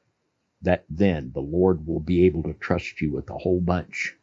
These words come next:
He'll be able to pour out his blessings on you, and he will be able to give you that joy that we all desire.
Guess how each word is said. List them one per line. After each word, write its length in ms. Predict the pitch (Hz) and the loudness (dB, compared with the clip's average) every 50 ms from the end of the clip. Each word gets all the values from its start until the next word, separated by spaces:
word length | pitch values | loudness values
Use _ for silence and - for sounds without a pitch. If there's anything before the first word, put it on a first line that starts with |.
| _ _ _ _ _ _ _ _ _ _ | _ _ _ _ _ _ _ _ _ _
He'll 260 | - 90 98 95 92 87 | 6 8 8 8 8 6
be 220 | 78 92 90 90 | 6 6 6 8
able 200 | 95 90 76 76 | 6 6 4 2
to 100 | 69 62 | -4 -6
pour 380 | - - - - 104 95 87 92 | -10 -6 -2 2 4 6 6 6
out 240 | 87 71 64 - - | 6 4 2 -2 -2
his 180 | 85 85 78 | -2 -2 -2
blessings 520 | - 82 98 101 95 95 - 101 90 87 95 | 2 4 6 6 6 4 2 0 0 2 2
on 240 | 98 98 98 101 98 | 2 4 4 4 6
you, 280 | 98 104 104 107 104 - - - - - - - - _ _ - | 6 6 6 4 2 -2 -10 -16 -16 -16 -16 -18 -20 _ _ 0
and 220 | - 92 90 90 85 | 2 2 4 4 4
he 180 | 82 104 110 | 6 8 8
will 160 | 110 104 104 92 | 8 8 6 6
be 220 | 82 104 101 101 | 6 6 6 8
able 320 | 104 110 107 87 95 90 | 8 6 6 4 2 0
to 140 | - - 98 | 0 -2 -2
give 300 | 87 76 107 110 101 90 | 0 4 4 4 4 4
you 280 | 98 92 92 85 80 80 _ _ _ - - _ _ _ _ _ - | 0 -2 -2 -2 -4 -6 _ _ _ -20 -20 _ _ _ _ _ 2
that 280 | 104 107 110 107 - 90 | 4 4 4 2 -4 -6
joy 500 | 82 - 113 110 104 90 82 71 67 - _ _ _ _ _ _ _ _ _ _ _ _ _ _ _ _ _ - | 0 2 4 4 4 2 -2 -4 -8 -14 _ _ _ _ _ _ _ _ _ _ _ _ _ _ _ _ _ 0
that 320 | 104 101 95 90 - _ _ _ _ _ _ _ _ _ _ _ _ _ _ _ _ _ _ _ _ - - _ _ - | 2 4 4 2 0 _ _ _ _ _ _ _ _ _ _ _ _ _ _ _ _ _ _ _ _ -20 -20 _ _ -4
we 160 | 110 131 131 | 0 4 6
all 220 | 143 143 139 127 113 | 6 6 6 6 2
desire. 480 | 98 101 90 - 101 76 69 - - | 0 -2 -4 -4 -6 -6 -6 -10 -20